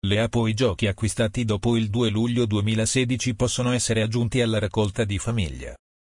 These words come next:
Se hai acquistato un'app o un gioco prima di tale data,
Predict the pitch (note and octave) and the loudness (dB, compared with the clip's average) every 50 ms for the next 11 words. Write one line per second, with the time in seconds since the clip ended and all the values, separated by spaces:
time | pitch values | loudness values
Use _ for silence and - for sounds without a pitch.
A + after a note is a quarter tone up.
0 | _ _ _ _ _ _ _ - - - A2+ A2 G#2 G#2 G2+ G#2 G2+ - A2+ G#2 | _ _ _ _ _ _ _ -6 -2 0 2 4 4 4 4 2 0 0 -2 -2
1 | - - A#2 G#2 - G2 F2+ F2 F2 F#2 G2 G#2 - C3 B2+ B2+ B2 C3 A#2 C3+ | 0 0 0 0 0 0 0 0 0 0 0 0 2 2 2 2 2 2 2 2
2 | C#3 C3 - G#2+ - - C3 B2+ A#2+ A2 G#2 G2+ - C#3+ C#3+ C3 A#2+ F#2+ D#2+ C2 | 2 2 0 0 2 0 2 2 2 2 2 2 2 2 2 2 2 0 0 -2
3 | - - F2 D#2 - | -2 -2 -2 -2 -2